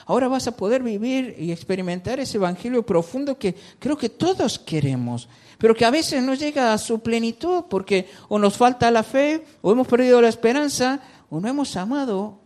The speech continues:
como Cristo amó. Permíteme terminar, Juan quince, doce. "Este es mi mandamiento, que os améis unos a otros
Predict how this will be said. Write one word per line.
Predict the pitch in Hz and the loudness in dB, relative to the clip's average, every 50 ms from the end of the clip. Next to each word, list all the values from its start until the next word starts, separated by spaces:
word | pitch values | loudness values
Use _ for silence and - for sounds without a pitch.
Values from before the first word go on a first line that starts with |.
| _ _ _ | _ _ _
como | - 180 180 175 170 170 170 | -10 -10 -8 -8 -8 -10 -12
Cristo | - 277 - 139 - - _ - - 180 175 175 175 - _ _ _ _ | -12 -12 -12 -12 -12 -14 _ -14 -12 -10 -10 -10 -12 -14 _ _ _ _
amó. | - 180 196 220 233 247 233 208 165 147 - _ _ _ _ _ _ _ _ _ _ _ _ _ _ _ _ _ _ _ _ _ _ _ _ _ _ _ _ _ _ _ _ _ _ _ _ _ _ _ _ _ _ _ _ | -16 -12 -10 -6 -6 -6 -6 -6 -10 -12 -18 _ _ _ _ _ _ _ _ _ _ _ _ _ _ _ _ _ _ _ _ _ _ _ _ _ _ _ _ _ _ _ _ _ _ _ _ _ _ _ _ _ _ _ _
Permíteme | - 190 202 208 202 - 175 160 151 143 | -10 -8 -8 -8 -8 -8 -6 -6 -6 -6
terminar, | - 147 143 139 147 156 156 151 143 143 | -6 -6 -6 -6 -6 -6 -6 -4 -6 -6
Juan | 147 - - 175 175 170 160 151 | -8 -6 -6 -6 -4 -4 -6 -10
quince, | - - 180 180 180 170 - - 156 151 | -12 -12 -12 -10 -10 -10 -10 -10 -10 -8
doce. | 156 170 180 160 - - - - 135 - _ _ _ _ _ _ _ _ _ _ _ _ - _ _ _ _ - - - - - _ _ _ _ _ _ _ _ _ _ _ _ _ _ _ _ _ _ _ _ _ - | -6 -6 -8 -8 -8 -10 -12 -14 -14 -18 _ _ _ _ _ _ _ _ _ _ _ _ -20 _ _ _ _ -20 -20 -20 -20 -20 _ _ _ _ _ _ _ _ _ _ _ _ _ _ _ _ _ _ _ _ _ -4
"Este | 262 277 - - - - 254 254 254 240 | -4 -4 -4 -4 -6 -4 -2 0 0 0
es | 247 - - | -2 -4 -6
mi | 220 240 233 233 | -6 -4 -4 -2
mandamiento, | 233 233 226 226 226 220 220 220 233 277 285 269 254 226 202 175 - - 156 151 139 139 - - - _ _ _ _ | -4 -4 -4 -4 -4 -4 -2 -2 -2 -2 -2 -2 -2 -2 -4 -8 -8 -6 -4 -4 -4 -6 -8 -14 -20 _ _ _ _
que | - 208 | -2 -2
os | 208 196 - 196 | 0 0 0 -2
améis | 190 202 220 240 254 262 254 254 254 233 - - - - - | -2 -2 0 -2 0 0 -2 -2 -4 -4 -6 -8 -10 -8 -6
unos | 269 277 277 269 254 240 - - | -4 -4 -2 -4 -4 -6 -4 -4
a | 202 180 190 220 | -4 -2 0 0
otros | 269 269 254 262 - 196 196 202 202 - | 0 0 0 -2 -2 -2 -2 -2 -4 -6